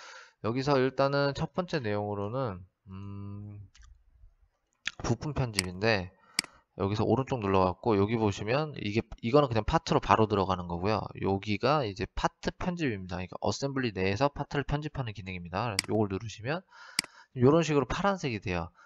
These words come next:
그래서 요거는 제가 아까 두 번째 장에서 한번 말씀드린 것 같아요. 요건 옵션에서 어디 가시냐면 세 개, 여기에 어셈블리에서 파트 편집 시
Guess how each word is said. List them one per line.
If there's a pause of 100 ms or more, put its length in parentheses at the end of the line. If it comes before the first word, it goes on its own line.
(140)
그래서
요거는
제가
아까
두
번째 (100)
장에서
한번
말씀드린
것
같아요. (480)
요건
옵션에서
어디
가시냐면 (360)
세
개, (440)
여기에
어셈블리에서
파트 (640)
편집
시